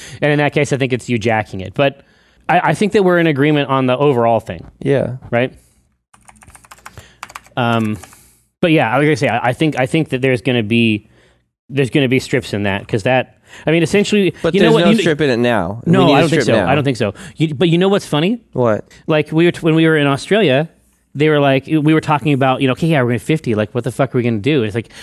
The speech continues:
Speaker 1: I said, "We'll just find a new type of dick joke."
Speaker 2: The vasectomy dick joke.
Speaker 1: But, uh, no, it's like, we have, but it's happened. <laughs>
Speaker 2: It has happened, yeah.
Speaker 1: We have discovered, I got an, just a uncharted fucking territory.
Speaker 2: I,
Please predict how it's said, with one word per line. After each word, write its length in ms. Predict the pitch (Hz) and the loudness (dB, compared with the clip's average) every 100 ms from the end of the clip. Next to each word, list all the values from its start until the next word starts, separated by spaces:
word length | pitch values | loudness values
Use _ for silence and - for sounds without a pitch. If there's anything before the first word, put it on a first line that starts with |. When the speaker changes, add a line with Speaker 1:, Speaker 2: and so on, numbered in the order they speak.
| - | -6
Speaker 1:
I 60 | 143 | -2
said, 160 | 180 | 0
"We'll 80 | 165 | -2
just 160 | 160 - | -2 -2
find 200 | 175 170 | 0 0
a 40 | |
new 180 | 151 165 | 0 0
type 340 | - 160 175 156 | 0 -2 0 -2
of 120 | 131 | -2
dick 200 | 185 - | -4 -2
joke." 380 | - 101 - - _ _ _ _ _ | -4 -4 -6 -18 _ _ _ _ _
Speaker 2:
The 140 | 123 | -4
vasectomy 600 | 117 117 110 139 - 107 95 | -2 -4 -2 -4 -2 -2 -2
dick 140 | 95 | -2
joke. 280 | - 95 92 | -2 -2 0
Speaker 1:
But, 120 | 254 | 0
uh, 80 | 247 | 2
no, 200 | 226 247 | 2 2
it's 100 | 226 | 2
like, 120 | 247 185 | -2 0
we 240 | 269 269 | 2 4
have, 320 | 285 233 202 | 4 0 -2
but 120 | 240 | -2
it's 120 | 247 240 | -2 0
happened. 460 | 254 285 - 240 | 2 2 0 -2
<laughs> 180 | 247 - | -4 -2
Speaker 2:
It 100 | 131 | 0
has 240 | 135 143 | 2 2
happened, 400 | 131 95 95 101 | 0 -2 -2 -6
yeah. 220 | 104 107 - - | -4 -2 -2 0
Speaker 1:
We 140 | 269 | 0
have 240 | - 220 | 2 0
discovered, 800 | 196 247 - - - 247 - 214 - | 2 0 -2 -6 -2 -2 0 -4 -4
I 800 | - - - _ - - - - | -12 -14 -18 _ -16 -14 -12 -4
got 160 | 214 | -2
an, 220 | 190 196 - 175 | 0 -2 -2 -4
just 200 | 220 - | -4 -2
a 160 | 170 - _ - | -6 -8 _ -8
uncharted 880 | 214 233 180 - 214 208 208 156 123 | -2 0 0 0 0 2 2 0 -2
fucking 640 | - 202 - 151 131 127 - _ _ | -4 -4 0 -2 -2 -6 -12 _ _
territory. 920 | - 196 226 214 - 139 101 95 104 - - | -4 0 2 0 0 0 0 -2 -8 -8 -2
Speaker 2:
I, 460 | 120 139 165 160 | 0 2 0 -2